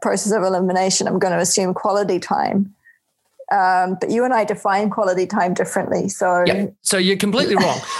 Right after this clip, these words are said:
Speaker 2: Um,
Speaker 1: <laughs> Oh.
Speaker 2: number, number three is receiving gifts.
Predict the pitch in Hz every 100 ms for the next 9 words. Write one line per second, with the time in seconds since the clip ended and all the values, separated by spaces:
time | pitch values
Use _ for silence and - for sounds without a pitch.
0 | - 196 214 202 196 185 185 415 - -
1 | - 208 269 240 - - 339 - 269 240
2 | 262 254 254 - 214 226 214 180 240 233
3 | - 196 180 170 - 160 170 151 143 107
4 | - - -